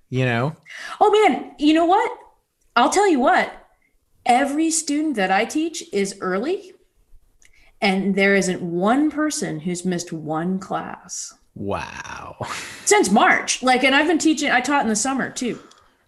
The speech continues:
Speaker 2: And, um, I think there was one time where someone had, like, an internet issue, and they couldn't come. That was it.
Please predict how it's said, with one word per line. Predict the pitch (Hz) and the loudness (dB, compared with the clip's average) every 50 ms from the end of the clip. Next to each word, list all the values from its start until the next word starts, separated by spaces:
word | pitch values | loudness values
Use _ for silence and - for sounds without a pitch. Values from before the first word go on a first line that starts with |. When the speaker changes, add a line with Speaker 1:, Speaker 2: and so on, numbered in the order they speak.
| _ _ _ _ _ _ _ _ _ _ _ _ _ _ _ - - - - - - - - - | _ _ _ _ _ _ _ _ _ _ _ _ _ _ _ -20 -20 -20 -20 -20 -20 -20 -8 -2
Speaker 2:
And, | - 247 254 254 247 254 | 2 2 4 4 4 4
um, | 254 240 220 | 4 4 2
I | - 247 | 2 0
think | 349 330 | 0 2
there | 349 311 | 2 0
was | 233 254 | 0 0
one | 294 294 | 0 0
time | 254 262 254 214 196 190 | 0 0 0 0 0 0
where | 190 | -2
someone | 185 - 240 226 220 | -2 -2 0 0 2
had, | 233 220 208 | 2 0 0
like, | 208 196 202 | 0 -2 -2
an | 180 | -4
internet | - 196 196 196 190 185 170 165 - | -2 -2 0 0 0 0 -2 -4 -6
issue, | 156 156 - - 139 104 - 139 - - _ _ _ - | -8 -8 -8 -10 -10 -10 -12 -14 -16 -18 _ _ _ -6
and | 196 190 180 | -4 -2 -2
they | 175 175 | -4 -4
couldn't | - 190 170 160 147 | -4 -6 -6 -6 -8
come. | 151 160 143 139 143 143 - _ _ _ _ _ _ _ _ _ | -10 -10 -12 -12 -14 -18 -20 _ _ _ _ _ _ _ _ _
That | - 285 | -6 -4
was | 311 247 208 | -2 0 0
it. | 226 190 - - - - | 0 0 -2 -4 -10 -20